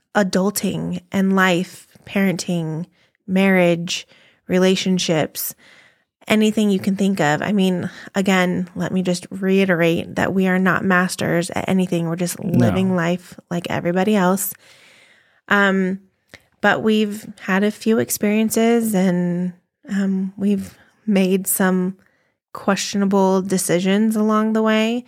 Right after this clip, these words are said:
Speaker 1: Um, and yeah, so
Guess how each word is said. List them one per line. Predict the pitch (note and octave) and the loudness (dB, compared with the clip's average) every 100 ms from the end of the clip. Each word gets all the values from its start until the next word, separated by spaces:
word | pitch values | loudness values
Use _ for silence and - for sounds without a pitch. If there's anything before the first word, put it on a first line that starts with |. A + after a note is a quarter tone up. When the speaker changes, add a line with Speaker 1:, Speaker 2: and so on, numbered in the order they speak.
| - - - _ _ _ _ _ - | -14 -20 -20 _ _ _ _ _ -4
Speaker 1:
Um, | F#3+ F#3 F3+ F#3 F#3 _ _ _ - | -2 0 -2 -4 -8 _ _ _ -6
and | G3 | -2
yeah, | A#3 C#4 A#3+ _ | 0 0 -2 _
so | - G3 F#3+ F#3+ | -2 2 2 0